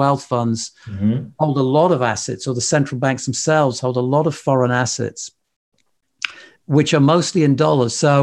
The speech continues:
Speaker 1: they, they, they're, it's them that's accumulating dollars and are really allowing, they're kind of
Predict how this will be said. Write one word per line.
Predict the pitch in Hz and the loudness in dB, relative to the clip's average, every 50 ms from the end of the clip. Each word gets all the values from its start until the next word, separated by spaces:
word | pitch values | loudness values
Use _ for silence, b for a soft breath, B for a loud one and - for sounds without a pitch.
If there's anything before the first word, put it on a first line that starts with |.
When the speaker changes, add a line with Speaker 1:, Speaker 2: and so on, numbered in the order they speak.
| 139 135 B B B B B B | 2 2 B B B B B B
Speaker 1:
they, | 220 139 123 135 160 160 165 165 165 165 160 156 147 135 - _ _ _ _ _ - 240 139 123 151 | -8 -6 0 2 4 4 4 4 4 4 4 2 0 -2 -4 _ _ _ _ _ -2 -2 2 2 2
they, | 160 175 175 165 147 156 - 180 139 | 4 4 4 2 2 -2 -6 -2 0
they're, | 143 165 175 190 190 - | 2 4 4 4 2 0
it's | 156 - - 131 135 160 | -2 -6 -6 -2 0 2
them | 175 185 190 170 | 4 4 4 2
that's | 151 123 - - | 0 0 -2 -6
accumulating | - - - 160 135 143 139 135 135 135 135 - 135 127 117 147 147 | -8 -4 -2 0 0 2 2 2 2 0 0 -2 -4 -2 0 2 2
dollars | 151 147 131 123 117 113 | 2 2 2 0 0 0
and | 127 127 127 | -2 -2 -2
are | 131 135 139 135 143 160 | -2 -2 -2 0 2 2
really | 180 190 190 170 151 | 2 2 2 2 2
allowing, | 147 139 139 139 139 139 139 139 139 135 131 131 131 131 - - _ _ _ _ _ _ _ _ _ _ _ - _ _ _ _ _ - 196 156 | 2 2 2 2 2 2 2 2 2 0 0 0 -2 -4 -6 -8 _ _ _ _ _ _ _ _ _ _ _ -20 _ _ _ _ _ -8 -2 0
they're | 175 180 170 151 - - 175 | 2 2 2 -2 -2 -2 0
kind | 160 147 | 0 0
of | 143 | -2